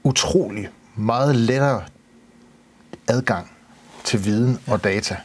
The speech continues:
Det har alle mennesker, det har journalister også. Så, så man kan erhverve sig et vidensniveau på et givet område i løbet af nul komma fem. Og jeg tror, rigtig mange europæere, øh, føler, at de har det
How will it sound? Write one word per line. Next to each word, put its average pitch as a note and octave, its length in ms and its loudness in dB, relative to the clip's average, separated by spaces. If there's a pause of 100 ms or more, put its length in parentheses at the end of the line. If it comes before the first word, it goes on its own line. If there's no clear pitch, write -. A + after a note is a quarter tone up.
(180)
Det A#2 80 2
har B2+ 100 2
alle D3 180 2
mennesker, C#3+ 320 2
det A#2+ 80 4
har A#2 120 0
journalister A#2+ 340 0
også. E2 240 -4 (540)
Så, C3 260 0 (120)
så B2+ 280 0
man B2 180 -2
kan - 180 -2
erhverve C3 460 2
sig A#2 180 2
et G#2 160 -4
vidensniveau A2+ 580 2
på G#2+ 200 2
et G#2+ 100 0
givet C3+ 240 2
område A#2 420 4
i A2 40 4
løbet A#2 220 4
af G2 200 2 (880)
nul C3 100 2
komma A2+ 200 -2
fem. G2+ 180 0 (960)
Og A#2+ 100 4
jeg A#2+ 100 2
tror, A#2+ 300 0
rigtig D3 240 0
mange C3 440 2
europæere, A#2 680 2 (540)
øh, G#2+ 320 -2
føler, A2+ 340 0
at F#2+ 140 -8
de G#2+ 60 -4
har C#3 260 2
det C#3 240 2